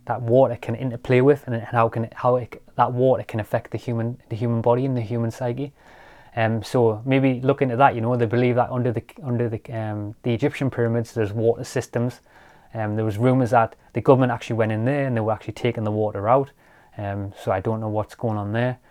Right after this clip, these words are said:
Um, I can't remember who the guy who talked about that. But there is, you know, there's, a lot of these ley lines do have natural, uh, water sources and natural mineral sources underneath them. You know, as human beings on the planet, it's clear to see, um,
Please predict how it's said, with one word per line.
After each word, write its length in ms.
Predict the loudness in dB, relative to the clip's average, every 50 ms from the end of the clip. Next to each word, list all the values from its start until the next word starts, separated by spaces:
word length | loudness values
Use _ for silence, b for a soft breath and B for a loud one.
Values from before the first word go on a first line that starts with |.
| b b b b b _ -6
Um, 240 | -4 -4 -4 -4
I 120 | -6 -8 -10 -12 -6
can't 200 | -2 0 0 0
remember 240 | 0 0 -2 -2 -2
who 200 | -2 -2 -2 -2
the 80 | -2 0
guy 220 | 0 2 2 0
who 60 | 0
talked 280 | -2 -2 -2 -2 -2 -4
about 300 | -4 -2 -2 -2 -2 0
that. 240 | 0 0 0 -2 -6 b b b b b b
But 120 | -4 -2 2
there 120 | 4 6
is, 140 | 6 6 6
you 80 | 4 0
know, 80 | 0
there's, 180 | 0 -2 -4 -8 -14 -12 -6
a 40 | 4
lot 200 | 6 6 6 6
of 60 | 4
these 240 | 2 2 0 0 2
ley 160 | 2 2 4
lines 280 | 4 4 2 0 -4 -4
do 180 | -4 -2 -2 -2
have 220 | 0 -2 -2 -2
natural, 580 | -2 -4 -4 -6 -8 -8 -6 -6 -6 -8 -10 -14 _ -10 -10
uh, 60 | -8
water 320 | -4 0 2 2 2 2 -2
sources 420 | -6 -4 -4 -4 -4 -6 -10 -10
and 140 | -8 -6 -6
natural 320 | -6 -8 -8 -10 -8 -6
mineral 340 | -6 -4 -4 -4 -4 -4 -6
sources 420 | -8 -6 -4 -4 -4 -4 -4 -6 -8
underneath 420 | -6 -6 -4 -4 -4 -6 -6 -8
them. 80 | -10 -12
You 440 | -12 _ _ _ -20 -12 0 4
know, 80 | 4 6
as 120 | 4 4
human 200 | 4 4 4 4
beings 220 | 4 4 4 4 4
on 100 | 2 0
the 60 | 2
planet, 280 | 4 4 4 4 2 -2
it's 100 | -6 -6
clear 220 | -2 -2 -2 -2
to 60 | -2
see, 340 | -4 -2 0 2 2 2 0
um, 240 | -2 -4 -6 -8